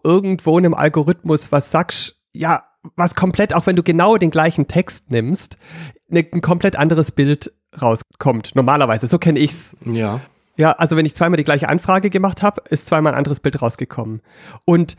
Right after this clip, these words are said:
Speaker 1: was ich noch nie hatte, deshalb zeige ich dir das jetzt, weil es mich selber so erstaunt hat, dass ich die Anfrage ein bisschen umformuliert hab, einfach so ein Wort geändert oder den, den Satzbau geändert hab. Und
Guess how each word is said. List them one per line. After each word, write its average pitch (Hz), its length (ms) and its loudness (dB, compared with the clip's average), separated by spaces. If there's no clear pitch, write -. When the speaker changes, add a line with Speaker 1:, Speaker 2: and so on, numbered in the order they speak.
Speaker 1:
was 147 200 0
ich 135 80 -8
noch 123 120 0
nie 254 280 4
hatte, 185 340 -2
deshalb - 460 -2
zeige 175 280 0
ich 202 80 -4
dir 147 140 2
das 139 220 -6
jetzt, 147 420 -2
weil 160 140 4
es - 120 -10
mich 175 140 0
selber 202 260 2
so 156 100 -2
erstaunt 151 600 0
hat, 151 380 -2
dass 175 200 2
ich - 160 -2
die 170 200 2
Anfrage 180 440 0
ein 170 100 0
bisschen 254 380 2
umformuliert 151 800 0
hab, - 300 -2
einfach 131 240 2
so 143 120 0
ein 127 260 0
Wort 123 200 -2
geändert 120 400 2
oder 117 220 2
den, 113 260 -2
den 117 140 2
Satzbau 139 420 0
geändert 123 380 0
hab. - 200 -2
Und 147 200 2